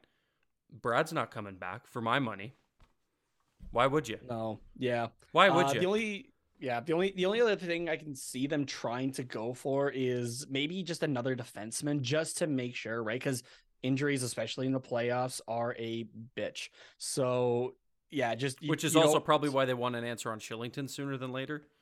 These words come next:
Speaker 2: Yeah, exactly. So, which, uh, obviously just thinking of him and hoping
Speaker 1: Oh,
Speaker 2: for
Speaker 1: yeah.
Speaker 2: the best for him
Speaker 1: Yeah.
Speaker 2: and whatever is going on. And again, we're not gonna speculate and just respect his privacy.
Speaker 1: Mm-hmm.
Speaker 2: But, uh, i-, if he's around, I don't think we're, I don't think I'm thinking of a defenseman, but just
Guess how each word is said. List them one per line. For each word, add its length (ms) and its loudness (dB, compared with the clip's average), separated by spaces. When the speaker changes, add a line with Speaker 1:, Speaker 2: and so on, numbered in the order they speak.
Speaker 2:
Yeah, 320 2
exactly. 680 -2
So, 320 -2
which, 380 -2
uh, 540 0
obviously 420 0
just 180 -8
thinking 240 -6
of 100 -6
him 200 -4
and 80 -4
hoping 160 2
Speaker 1:
Oh, 80 6
Speaker 2:
for 100 2
Speaker 1:
yeah. 60 -2
Speaker 2:
the 100 -6
best 260 -4
for 160 -4
him 240 -2
Speaker 1:
Yeah. 120 0
Speaker 2:
and 220 -6
whatever 380 0
is 140 2
going 240 0
on. 160 -2
And 80 -4
again, 220 -4
we're 80 -6
not 160 -6
gonna 120 -2
speculate 600 -4
and 280 -8
just 200 -10
respect 260 -6
his 100 -10
privacy. 500 -4
Speaker 1:
Mm-hmm. 220 -8
Speaker 2:
But, 340 0
uh, 60 2
i-, 520 0
if 340 -2
he's 200 -2
around, 380 2
I 40 2
don't 120 -2
think 160 -4
we're, 340 -2
I 80 -2
don't 140 -2
think 200 -4
I'm 280 -4
thinking 320 -4
of 80 -2
a 40 0
defenseman, 640 -2
but 140 0
just 320 -2